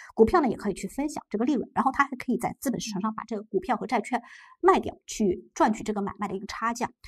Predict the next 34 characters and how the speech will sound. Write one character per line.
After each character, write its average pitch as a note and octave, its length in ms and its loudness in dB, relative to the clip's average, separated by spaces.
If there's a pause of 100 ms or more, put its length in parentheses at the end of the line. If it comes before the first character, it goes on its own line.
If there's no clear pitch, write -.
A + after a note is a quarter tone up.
(160)
所 - 180 6
以 B3+ 80 2
它 C#4 260 0
是 C#4 260 0 (160)
作 B3+ 120 4
为 F3+ 140 2
资 - 200 -4
产 - 220 -6
来 G#2 100 -8
进 G#3+ 160 2
行 - 20 -2
核 A3 180 -4
算 C#4 240 0
的， - 80 -12 (140)
它 F#3+ 180 -2
叫 - 180 -4
做 - 180 -6 (160)
金 C4+ 160 2
融 G#3 160 4
资 B3 100 -4
产。 - 180 -10 (3500)
那 F#4+ 100 12
如 G#4 120 12
果 G#4 120 6
你 A#3 80 6
切 - 240 -2
换 D#4 160 6
另 G4+ 120 6
外 A3+ 100 8
一 - 20 4
个 - 80 -16
角 - 140 -4
度 C4 120 -4
呢， B3 140 4